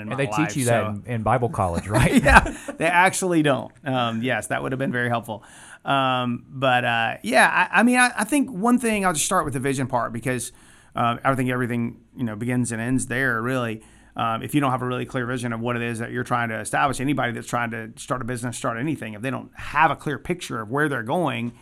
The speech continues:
Speaker 1: right, you're, you're never gonna get there, uh, because you, you don't, you don't know exactly where the destination is anyway. So being at North Point was incredibly helpful for me in that sense, that at least from a qualitative vantage point,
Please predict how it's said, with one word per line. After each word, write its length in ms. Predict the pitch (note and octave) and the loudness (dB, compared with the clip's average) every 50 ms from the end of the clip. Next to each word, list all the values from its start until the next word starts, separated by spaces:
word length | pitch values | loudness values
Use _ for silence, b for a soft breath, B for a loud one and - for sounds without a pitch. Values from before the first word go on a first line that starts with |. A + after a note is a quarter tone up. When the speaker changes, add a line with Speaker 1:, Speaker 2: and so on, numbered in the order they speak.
| B B B | B B B
Speaker 1:
right, 200 | - C3+ C3 B2+ | -6 -6 -4 -4
you're, 180 | B2+ C3 C3 B2+ | -2 -4 -4 -2
you're 120 | B2+ D3 | 2 2
never 140 | D#3+ D#3+ D#3 D3 | 2 4 2 2
gonna 120 | C3+ A#2+ | 0 -2
get 160 | C#3+ F3+ E3 | -2 -4 -4
there, 260 | C#3 B2 A2 G#2+ G2+ b b b b b b - | -6 -8 -8 -10 -12 b b b b b b -8
uh, 120 | C3 B2+ A#2+ | -8 -6 -6
because 260 | B2 C#3 C#3 A2+ A#2+ | -6 -6 -6 -6 -6
you, 80 | D#3 | -4
you 140 | D3+ C#3 C#3+ | -2 0 0
don't, 180 | C#3 - - - | 0 -2 -2 -2
you 80 | C3+ | -2
don't 100 | C3+ B2+ | -2 -2
know 140 | A#2+ A#2+ A#2+ | -2 -2 -4
exactly 300 | A#2 A2 C3 A2 - B2 | -4 -4 -6 -6 -6 -6
where 100 | A#2+ A#2 | -6 -6
the 80 | A2+ A2+ | -6 -6
destination 480 | A#2 A2+ - - A#2+ A#2+ A2+ - A2+ | -6 -6 -4 -6 -6 -6 -6 -8 -10
is 80 | A2 G#2+ | -10 -8
anyway. 340 | A#2+ A#2 A2+ A2 G#2 G#2 - B B B - | -6 -6 -6 -6 -8 -10 -12 B B B -4
So 120 | - F3+ | -2 0
being 360 | D3+ A#2+ D#3+ G#3+ B3 A#3+ G#3+ | 0 2 2 2 4 4 4
at 180 | E3+ D#3 D#3 D3+ | 4 4 4 2
North 240 | D3 C#3 C#3 - - | 0 -2 -4 -4 -4
Point 220 | - C3+ B2 B2 | -4 -6 -6 -4
was 180 | B2 C#3 C3+ - | -4 -4 -4 -2
incredibly 540 | C3 B2+ - - - C#3 C#3 C#3 B2 B2+ A2 | -4 -4 -4 -4 -2 -2 0 0 -2 -4 -4
helpful 360 | G2 B2 C3+ C3 - C#3 C3+ | -4 -4 -4 -4 -4 -6 -6
for 200 | A#2 - C3 A#2 | -6 -4 -4 -2
me 220 | A#2 B2 C3 C3 C3 | 0 0 0 0 0
in 180 | - A#2 A2+ G#2+ | -2 -4 -6 -2
that 240 | B2 B2+ B2+ - - | 0 0 0 0 -2
sense, 500 | - - A#2+ A2 A2 G#2+ - - - B B B B B B B B B - | -6 -6 -6 -8 -8 -8 -10 -10 -10 B B B B B B B B B -2
that 160 | C3 D3 C#3+ | 0 0 0
at 120 | C#3+ C#3+ | 0 0
least 300 | C#3 D3 E3+ G3 F3+ - - | 0 2 2 2 2 2 2
from 120 | A3 F3 | 2 2
a 60 | D#3 | 0
qualitative 760 | - - - - - C3+ C#3+ D#3+ E3 D#3+ - D#3+ D#3 C#3+ B2 | -2 0 2 4 6 6 6 4 2 2 0 0 0 -2 -2
vantage 360 | - A#2+ A#2 B2 C3 B2 - - | -4 -4 -4 -2 -4 -4 -4 -6
point, 420 | - A#2+ A#2 A2+ A2+ A#2 A#2+ - | -6 -6 -4 -4 -4 -6 -8 -12